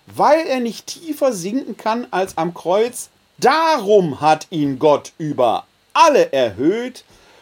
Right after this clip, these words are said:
und ihm den Namen verliehen, der größer ist als alle Namen, damit alle im Himmel, auf der Erde und unter der Erde ihre Knie beugen vor dem Namen Jesu.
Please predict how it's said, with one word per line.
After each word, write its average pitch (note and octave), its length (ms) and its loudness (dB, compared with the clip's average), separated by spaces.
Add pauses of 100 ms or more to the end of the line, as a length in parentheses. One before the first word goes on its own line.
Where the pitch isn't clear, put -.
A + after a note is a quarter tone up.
(120)
und C#3+ 200 -6
ihm E3+ 280 -4
den B3 300 0
Namen G#3 320 -2
verliehen, F3 680 -4
der A#2+ 160 0
größer F#3+ 540 -2
ist - 260 -4
als - 240 -4
alle G3 220 0
Namen, D3 520 -4 (400)
damit C#3+ 300 -2 (260)
alle C4+ 360 2
im C3 280 -2
Himmel, C4 460 -4
auf C3 220 -2
der A#2 240 -4
Erde F#3+ 420 0
und D#4 360 -4
unter C#4+ 340 -2
der A2+ 240 -4
Erde G3 320 0
ihre B2 260 -6
Knie F#3+ 380 -8
beugen F3 440 -2
vor D3 280 -2
dem C#3+ 180 -4
Namen B2+ 320 -2
Jesu. F#2+ 360 -14